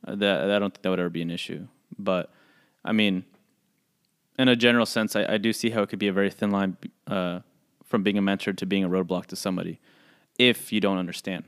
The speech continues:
how to be a mentor, how to be a leader. Because, say, for us, there was certain things that you might have said that could have triggered me or maybe did trigger me,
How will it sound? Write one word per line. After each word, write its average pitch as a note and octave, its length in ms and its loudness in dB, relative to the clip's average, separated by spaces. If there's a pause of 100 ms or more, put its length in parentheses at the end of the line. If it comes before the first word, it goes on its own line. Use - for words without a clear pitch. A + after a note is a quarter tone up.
(100)
how F2 200 -4
to - 120 -8
be F2 120 -2
a E2+ 40 0
mentor, F2 360 -6
how G2 220 -4
to F2+ 60 -2
be F2 120 -8
a E2+ 60 -6
leader. E2+ 340 -8 (480)
Because, F#2+ 600 -2 (720)
say, A#2 300 0
for A2 280 0
us, G#2 300 2
there A#2 160 2
was B2 200 4
certain G#2+ 260 -2
things G#2+ 200 0
that G2+ 100 2
you F#2+ 80 0
might G2 140 2
have F#2+ 100 -2
said G2 220 -2
that - 220 -6
could G2+ 100 -4
have F#2 100 -2
triggered A2 320 0
me C#3+ 280 0 (180)
or G#2 80 -2
maybe G2+ 200 2
did G2 200 -4
trigger A#2+ 240 2
me, C3 220 2